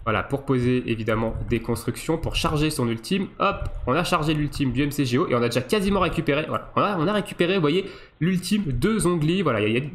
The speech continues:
il y a du, il y a, il y a du, il y a du trente K qui part. Ici, on va repositionner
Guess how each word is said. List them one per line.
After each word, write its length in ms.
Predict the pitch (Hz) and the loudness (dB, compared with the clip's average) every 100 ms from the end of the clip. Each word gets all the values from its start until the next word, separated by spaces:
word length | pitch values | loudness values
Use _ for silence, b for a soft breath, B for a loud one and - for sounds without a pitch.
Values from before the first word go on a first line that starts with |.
| 123 | -4
il 80 | 135 | -2
y 20 | |
a 60 | |
du, 80 | 180 | 0
il 160 | 160 127 | -2 0
y 100 | 147 | -2
a, 20 | |
il 120 | 165 | 0
y 60 | 135 | -2
a 20 | |
du, 80 | 160 | -2
il 200 | 139 - | -4 -4
y 20 | |
a 40 | 131 | -4
du 60 | |
trente 240 | 175 180 175 | -2 -2 0
K 100 | 170 | -4
qui 140 | - | -2
part. 420 | - 156 180 B B B | 0 0 -2 B B B
Ici, 200 | 139 - | -2 2
on 60 | 180 | 2
va 120 | 151 | 0
repositionner 680 | - 143 147 - 156 151 | -2 -2 0 0 0 2